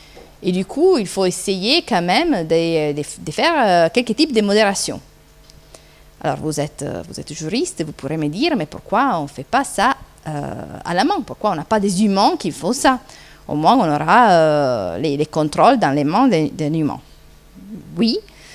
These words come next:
Le problème, c'est qu'on ne peut pas passer à l'échelle, parce qu'il y a quand même beaucoup de messages qui sont, euh, euh, publiés sur les réseaux sociaux tous les jours,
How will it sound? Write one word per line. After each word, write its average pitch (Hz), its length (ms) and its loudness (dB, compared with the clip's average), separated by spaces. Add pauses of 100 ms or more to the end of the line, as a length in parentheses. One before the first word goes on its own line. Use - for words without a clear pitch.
(140)
Le 196 60 0
problème, 370 240 4
c'est - 440 0
qu'on 226 200 2
ne 208 80 0
peut - 180 -2
pas 269 100 8
passer 285 260 4
à - 20 2
l'échelle, 220 440 2 (120)
parce - 120 -10
qu'il 202 160 0
y 208 60 4
a 196 80 6
quand 269 220 0
même 349 220 2
beaucoup 247 280 4
de 403 100 2
messages 277 420 4
qui 202 100 -6
sont, 196 200 -4
euh, 175 280 2 (420)
euh, 165 160 4
publiés 254 420 2
sur 247 160 0
les 208 60 2
réseaux 196 220 2
sociaux 196 360 0
tous 214 120 -2
les 160 100 2
jours, 160 240 -4